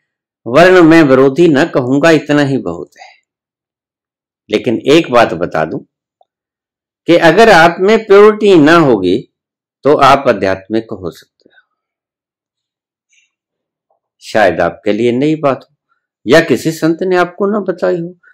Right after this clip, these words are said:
या आप पहली बार ये बात सुन रहे हो, लेकिन ये सत्य है। आपने अघोरी संत देखे,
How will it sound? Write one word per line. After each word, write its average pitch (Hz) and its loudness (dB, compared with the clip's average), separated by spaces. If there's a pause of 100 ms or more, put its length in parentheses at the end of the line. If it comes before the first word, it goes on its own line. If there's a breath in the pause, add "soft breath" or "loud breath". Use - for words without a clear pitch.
(160 soft breath)
या 180 4
आप 190 4
पहली 190 2
बार 202 2
ये 190 2
बात 185 0
सुन 202 -8
रहे 180 -4
हो, 170 -8 (1200)
लेकिन 117 -6 (420)
ये 101 -8
सत्य 90 -14
है। - -20 (2000)
आपने 127 -2
अघोरी 117 -2
संत 151 -6
देखे, 156 -6